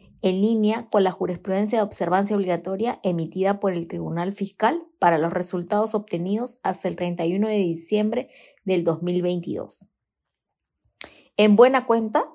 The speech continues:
este tratamiento equipara la inversión en una sociedad con la asociación en participación.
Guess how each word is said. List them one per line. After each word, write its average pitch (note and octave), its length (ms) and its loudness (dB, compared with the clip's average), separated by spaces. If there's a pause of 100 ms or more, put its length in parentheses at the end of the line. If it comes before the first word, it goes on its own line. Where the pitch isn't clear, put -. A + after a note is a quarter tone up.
este A3 240 -2
tratamiento F#3 600 0
equipara F3 580 4
la E3 140 -4
inversión E3+ 720 -2
en D#3+ 60 -6
una F#3+ 220 -2
sociedad F#3+ 640 0 (560)
con G#3 380 6
la F#3+ 100 4
asociación F3+ 480 -4
en F#3 140 -2
participación. - 800 -6